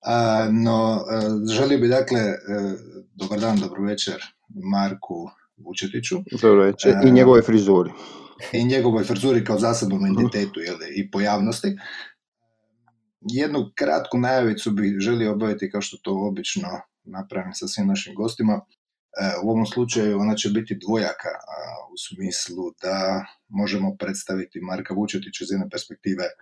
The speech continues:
Speaker 1: jedne ozbiljne perspektive, kroz jednu ozbiljnu prizmu. I u tom slučaju to bi bilo da se radi o izvanrednom profesoru sveučilišta u Zadru, e, pročelniku odjela za filozofiju, dakle filozof,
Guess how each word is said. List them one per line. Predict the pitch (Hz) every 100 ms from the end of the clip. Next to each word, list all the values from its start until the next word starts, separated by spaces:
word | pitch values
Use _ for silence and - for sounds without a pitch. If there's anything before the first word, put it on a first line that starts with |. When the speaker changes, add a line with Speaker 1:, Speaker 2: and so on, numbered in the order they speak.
| -
Speaker 1:
jedne | 90 95
ozbiljne | 113 101 95 - - - -
perspektive, | 98 - 107 95
kroz | - 92
jednu | 98 101
ozbiljnu | - 104 95 87 82 - -
prizmu. | - 95 120 - _ _ _ _ _ _ 101
I | 98 92 92 92 92 95
u | 92
tom | 104 98
slučaju | 101 98 98 90
to | - 90
bi | 80 -
bilo | 90 92 90 90 92 -
da | 90
se | 90 95
radi | 85 90 92 90 82 -
o | 87 87 82 - _ _
izvanrednom | 101 92 92 92 87 -
profesoru | 90 - 92 - 90 85
sveučilišta | - 76 - - -
u | 69
Zadru, | 101 107 117 117
e, | 117 - _ _ _ _ _ - 90 87 90 85 87 -
pročelniku | 104 98 98 98 95 90 - 87 - _
odjela | 87 87 80 80
za | 80 - -
filozofiju, | 120 82 95 117 117 117 110
dakle | - 76 - - _ - -
filozof, | 87 117 120